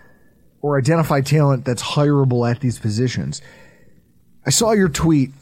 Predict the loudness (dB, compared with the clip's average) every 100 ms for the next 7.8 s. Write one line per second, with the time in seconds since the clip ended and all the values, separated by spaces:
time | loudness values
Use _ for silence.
0 | -8 -4 -2 0 -2 0 0 2 0 -2
1 | -2 -2 0 2 4 2 2 0 2 2
2 | 2 2 2 2 2 0 0 0 0 -2
3 | -6 -10 -16 -20 -20 -20 -20 -20 -6 0
4 | 4 4 4 2 2 2 0 2 2 4
5 | 4 2 2 2 2 0 -4 -10 -20 _
6 | _ _ -4 -2 -2 0 2 2 2 2
7 | 0 2 0 0 0 0 -4